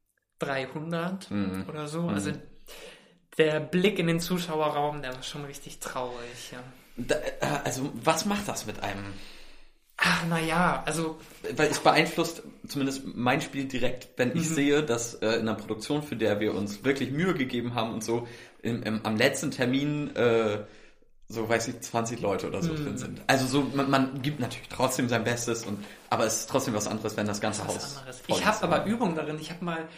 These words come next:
Speaker 2: Mhm.
Speaker 1: in meiner Jugendclubzeit ein Musical vor zwölf Zuschauenden gespielt.
Speaker 2: Nice, okay.
Speaker 1: <laughs> Und zwar, weil ein, ein, ein Schauspielstück ausgefallen ist und wir als Musical-Sparte dann übernommen haben, diesen
Speaker 2: Ah,
Speaker 1: Slot.
Speaker 2: okay. Hm.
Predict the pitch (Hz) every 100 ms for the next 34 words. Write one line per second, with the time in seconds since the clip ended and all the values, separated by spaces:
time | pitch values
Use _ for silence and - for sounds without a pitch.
0 | - 107 143 156 156 147 143 143 196 202
1 | 175 170 170 160 165 151 151 160 180 254
2 | 240 226 196 196 - 156 - - 156 170
3 | 170 - 170 147 135 123 - 131 208 214
4 | 233 233 220 208 - 240 - - - -
5 | - 233 262 220 196 190 185 185 175 175
6 | 165 160 160 160 165 170 226 - 202 175
7 | - 170 - 156 202 - 170 160 165 160
8 | 160 - - - - - - 170 165 151
9 | 175 185 151 151 175 185 185 175 165 -
10 | 147 151 156 147 143 143 - - _ _
11 | - 165 156 160 170 170 139 131 131 135
12 | 147 135 120 120 120 131 - - - 117
13 | 113 113